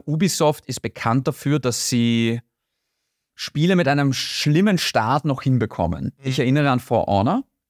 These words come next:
Speaker 1: Das kam auch
Speaker 2: Ja.
Speaker 1: als Vollpreistitel raus.
Speaker 2: Was
Speaker 1: Hat
Speaker 2: wurde daraus eigentlich?
Speaker 1: es hat überhaupt nicht funktioniert, aber ist eines ihrer bestlaufendsten Spiele. Das wird
Speaker 2: Ja.
Speaker 1: bis heute noch supported,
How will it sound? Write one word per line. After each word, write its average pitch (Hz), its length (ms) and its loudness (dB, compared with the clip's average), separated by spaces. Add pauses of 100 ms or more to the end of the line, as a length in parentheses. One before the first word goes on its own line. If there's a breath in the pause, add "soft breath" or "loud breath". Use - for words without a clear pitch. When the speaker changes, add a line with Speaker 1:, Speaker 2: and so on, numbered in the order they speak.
(200)
Speaker 1:
Das - 180 -8
kam 120 180 0
auch 110 140 4
Speaker 2:
Ja. 107 120 2
Speaker 1:
als 127 200 0
Vollpreistitel 143 1080 -2
raus. 113 360 2
Speaker 2:
Was 143 160 0
Speaker 1:
Hat - 80 -4
Speaker 2:
wurde 185 220 2
daraus 147 420 2
eigentlich? 117 500 -2
Speaker 1:
es 113 140 -2
hat 143 80 2
überhaupt 139 320 2
nicht 165 140 -4
funktioniert, 143 420 0
aber 123 160 2
ist 104 260 -4
eines 117 360 0
ihrer 113 180 0
bestlaufendsten 117 960 -2
Spiele. 110 380 0
Das 120 160 -2
wird 127 100 -2
Speaker 2:
Ja. 135 60 2
Speaker 1:
bis 127 140 -2
heute 131 240 2
noch 131 100 0
supported, 110 640 0